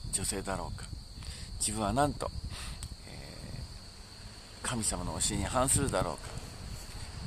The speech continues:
そういう、えー、売春婦は自分の罪がよく理解して、えー、悔い改めやすいということですね。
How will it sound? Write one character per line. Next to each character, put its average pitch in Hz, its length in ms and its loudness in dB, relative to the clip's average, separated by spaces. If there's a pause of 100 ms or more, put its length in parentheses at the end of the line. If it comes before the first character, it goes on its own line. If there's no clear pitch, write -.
そ 110 140 0
う 110 40 2
い 110 220 2
う、 - 40 -2 (1200)
え - 1200 2
ー、 - 20 0
売 107 160 6
春 113 200 8
婦 101 220 4
は 135 160 10
自 110 140 8
分 113 160 4
の 110 60 4
罪 113 260 6
が 95 80 4
よ 107 140 6
く - 120 2
理 123 120 4
解 135 200 10
し - 100 4
て、 - 120 0 (1900)
え - 40 -2
ー、 120 160 8
悔 117 40 12
い 113 60 6
改 110 140 6
め 107 80 6
や 104 100 8
す - 160 10
い 165 80 6
と - 80 -2
い 71 60 -2
う - 40 -4
こ 65 120 -8
と - 100 -8
で - 80 -6
す - 80 2
ね。 139 180 2